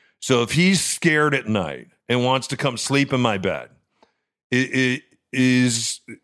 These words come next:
is his fear creating, going to create trauma for him if I say, "No, not tonight. You need to go sleep in your bed, and this is why"? And, and, and there are times where I allow that and times that I don't, 'cause I'll say, "You know what? This isn't creating trauma for him.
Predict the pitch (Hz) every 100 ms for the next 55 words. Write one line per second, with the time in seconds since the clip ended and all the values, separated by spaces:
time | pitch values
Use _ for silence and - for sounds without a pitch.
0 | _ 135 127 - 175 151 - - 175 202
1 | 180 127 113 113 - 139 135 135 131 131
2 | 135 139 131 139 139 131 - 151 151 165
3 | 139 120 107 107 110 104 113 131 120 120
4 | 127 92 107 117 139 151 123 113 117 117
5 | 117 - 123 117 107 101 120 113 98 101
6 | 101 87 95 90 101 202 208 _ _ _
7 | _ _ - 123 120 123 127 127 120 123
8 | 131 135 135 160 180 160 113 117 107 101
9 | 107 117 147 156 123 - 117 117 123 139
10 | 175 220 - 110 113 110 123 120 127 139
11 | 123 139 175 175 185 - 156 143 131 139
12 | 120 117 98 90 82 62